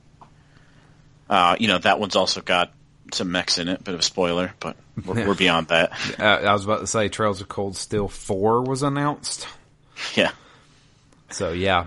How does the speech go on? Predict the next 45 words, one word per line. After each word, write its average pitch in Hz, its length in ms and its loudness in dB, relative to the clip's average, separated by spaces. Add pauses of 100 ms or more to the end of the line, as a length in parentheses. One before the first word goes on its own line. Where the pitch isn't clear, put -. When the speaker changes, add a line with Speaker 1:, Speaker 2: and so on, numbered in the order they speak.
Speaker 2:
there's, 98 280 -2
there's 104 280 0
mechs - 560 -2 (100)
in 82 160 -8
it. 85 140 -10 (180)
That, 110 180 -2
that, 104 300 -2
the 98 180 -4
end 104 120 -4
of 95 80 -4
that 98 160 -2
game 92 340 -6
turns 92 280 -8
into 90 180 -8
Xenogears. 87 1700 -8
<laughs> 698 40 -16 (960)
Speaker 1:
Yep. 90 220 2 (880)
But 127 180 6
Speaker 2:
In, 120 60 2
in 127 180 0
a 131 60 0
pretty 156 300 2
crazy 135 500 0
way. 117 400 0
<laughs> - 40 -12 (800)
Speaker 1:
Yeah, 147 380 8
uh, 135 100 2 (140)
the, 151 180 2 (120)
the 151 180 0
end 170 160 2
of 185 100 4
that 180 200 4
game 185 240 2
I 151 60 8
loved, 127 500 0 (120)
but 131 220 -2
so - 320 -2
little 165 400 2
happens 131 420 0
in 117 100 -6
that 113 120 -2
game 113 200 -6
for 104 100 -12
so 123 340 -2
long 113 400 4